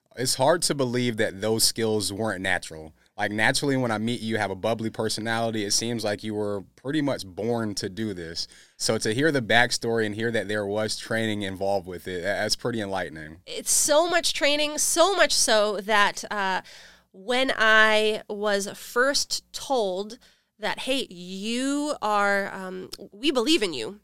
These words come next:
Speaker 2: from my previous employer, who are dear family at this point. I worked for them for years and years and years, uh, up till the pandemic. I, I basically told them the entire world had to shut down for me to <laughs> have to leave,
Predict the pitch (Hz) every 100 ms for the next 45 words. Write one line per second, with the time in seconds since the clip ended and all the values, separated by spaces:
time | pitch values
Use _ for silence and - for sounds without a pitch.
0 | _ - 214 208 - 208 196 240 220 202
1 | 185 - 202 180 190 302 233 196 180 _
2 | 190 - - 262 269 202 - 196 208 180
3 | 160 - 190 - - - - - - _
4 | - 233 202 - - - 185 202 196 -
5 | 170 185 208 214 247 302 359 320 240 220
6 | 196 175 170 185 247 - - - _ -
7 | - 302 - 302 277 262 262 277 262 233
8 | 440 - - 196 208 208 233 240 220 226
9 | 214 202 196 190 - 262 311 359 254 285
10 | 208 202 214 - 254 - 202 202 123 196
11 | - - - 233 208 220 233 226 220 208
12 | 330 277 - 294 - - 247 226 254 247
13 | 220 202